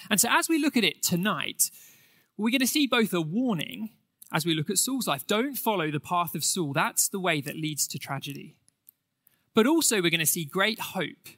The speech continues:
as we see that we can share in the triumph of God's King. Now, it's a, it's a long reading, five chapters, but two bits of context will really help us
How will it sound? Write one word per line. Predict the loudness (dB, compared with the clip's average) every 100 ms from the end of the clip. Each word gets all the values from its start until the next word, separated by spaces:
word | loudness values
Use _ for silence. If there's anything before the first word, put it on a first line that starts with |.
| _ _ _ -4
as | -2 0
we | 0
see | 2 2 0
that | 0
we | -2 -2
can | -2 -2 0
share | -2 0 0 0 -4 -4
in | -4 -2
the | -2
triumph | -4 -4 -4 -4 -10 -14 -16 -20 _ _ _ -16
of | -10
God's | -6 -4 -6
King. | -6 -8 -8 -16 _ _ _ _ _ _ _ _ _ -20 -20 0
Now, | 2
it's | 2
a, | 0 -2
it's | -2
a |
long | -2 -2
reading, | 0 0 -2
five | 0 -2 0
chapters, | -4 -4 -6 -6 -6 -10 _
but | -4
two | 0 2 4
bits | 2 0
of | -2
context | -2 -2 0 -2 -2 -4
will |
really | -2 -2 -2
help | -2 -4 -4
us | -2 -2